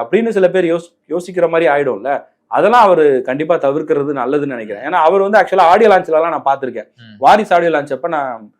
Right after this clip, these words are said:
Speaker 1: நியூஸ் கவரேஜ்க்காக நம்ம போயிருந்தோம். போனப்ப பாத்தீங்கன்னா எல்லாரும் போயிட்டு அங்க உட்கார்ந்துட்டு இருக்கும்போது கேட்பாங்க, "விஜய் வந்துட்டாரா என்ன?" அப்படின்னு சொல்லிட்டு கேட்கும்போது, "இல்ல வந்துருவாரு" அப்படின்னு ஒரு மாதிரி பேசிட்டே இருக்கும்போது அதுக்கப்புறம் தான் தெரியுது ஆடியோ லான்ச் ஈவினிங் ஆறு மணிக்கு. But ரெண்டு மணிக்கே விஜய் வந்து அந்த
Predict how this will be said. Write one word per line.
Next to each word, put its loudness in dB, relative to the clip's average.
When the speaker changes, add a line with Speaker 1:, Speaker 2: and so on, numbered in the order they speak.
Speaker 1:
நியூஸ் -2
கவரேஜ்க்காக 0
நம்ம -8
போயிருந்தோம். -6
போனப்ப 0
பாத்தீங்கன்னா -4
எல்லாரும் 0
போயிட்டு -2
அங்க -2
உட்கார்ந்துட்டு -4
இருக்கும்போது -6
கேட்பாங்க, -4
"விஜய் -6
வந்துட்டாரா 2
என்ன?" -2
அப்படின்னு -8
சொல்லிட்டு -10
கேட்கும்போது, -6
"இல்ல -2
வந்துருவாரு" 4
அப்படின்னு 2
ஒரு -2
மாதிரி -2
பேசிட்டே -4
இருக்கும்போது -2
அதுக்கப்புறம் 0
தான் 0
தெரியுது 2
ஆடியோ 4
லான்ச் 0
ஈவினிங் -2
ஆறு 4
மணிக்கு. -4
But -10
ரெண்டு -2
மணிக்கே 0
விஜய் 2
வந்து -2
அந்த 2